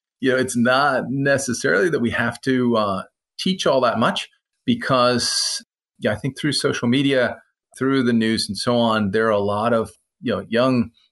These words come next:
designers who are joining the company who very much want to be engaged in that. And because, you know, so we're design, we're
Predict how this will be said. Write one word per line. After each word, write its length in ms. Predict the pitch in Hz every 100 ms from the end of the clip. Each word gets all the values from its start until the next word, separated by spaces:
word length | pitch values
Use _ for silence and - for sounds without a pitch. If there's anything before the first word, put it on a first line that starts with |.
| _
designers 420 | 101 127 180 110
who 80 | -
are 80 | 117
joining 380 | 117 123 135 117
the 80 |
company 440 | 92 135 147 254 262 _ _ _ -
who 180 | 123 123
very 260 | 135 160
much 300 | 127 147 151 - - _ -
want 340 | 107 131 151
to 60 | 127
be 340 | 127 123 120
engaged 560 | 110 95 117 156 - -
in 100 | 85
that. 340 | 85 87 85 - _ _ -
And 160 | 113 98
because, 560 | 113 - 104 101 -
you 100 | -
know, 80 | 143
so 180 | 127 143
we're 300 | 131 139 180
design, 300 | 156 139 135
we're 380 | 131 143 131 131